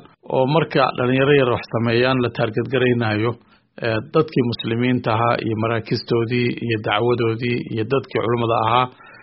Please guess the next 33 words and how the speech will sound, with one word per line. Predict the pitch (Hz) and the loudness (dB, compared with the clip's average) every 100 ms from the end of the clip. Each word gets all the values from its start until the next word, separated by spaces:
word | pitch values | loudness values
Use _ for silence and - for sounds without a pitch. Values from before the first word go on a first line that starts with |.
| - - | -18 -4
eh, | 127 | 0
culummaa | 110 160 160 120 | 4 4 4 2
xiran | 123 117 107 | 0 -2 -2
hadda | 120 113 | -2 -2
oo | 98 107 | 0 0
maaragtay | 117 110 110 - 117 117 107 - - _ | 0 -2 -2 -2 0 0 -4 -16 -20 _
aad | - 120 | -8 -4
ogtihiin, | 127 - 120 120 127 - | -4 -2 0 2 2 0
eh, | - 113 110 | -2 -2 -2
Sheekh | - 104 | -2 -2
Axmed | 104 104 | -2 0
Khadar | 139 120 113 | 0 0 -2
iyo | 107 107 | -2 -4
Sheekh | 104 - | -6 -4
Ciise | 131 131 - 135 - - - - _ | -2 0 0 -2 -4 -20 -20 -20 _
ayaa | - 135 123 | -4 0 0
xiran. | - 110 139 | 0 -2 0
Waxaa | 156 156 143 - - | 0 0 0 -2 -8
ay | 151 | -8
ku | - 175 | -6 -4
xiran | 170 170 | -2 0
yihiin | 156 139 135 127 - - _ 170 | 2 0 -2 -4 -18 -20 _ 2
wiil | 175 151 | 2 4
telephone | 151 151 - 131 117 | 4 4 2 -2 0
diray | 131 127 - | 0 0 0
oo | 123 117 | 0 0
maaragtay, | 117 110 107 - 117 117 104 - - _ _ | 2 0 -2 -2 0 0 -4 -12 -20 _ _
eh, | 120 117 107 104 104 98 | -4 -2 0 0 -2 -2
xilligii | - 127 123 117 117 - | -2 0 0 0 -2 0
waagii | 120 113 | 0 0
Etoobiyaanka | 107 117 120 107 113 | -2 -2 -2 -2 -2
soo | 117 107 | -2 0
galeen, | 117 110 104 | -2 -2 -4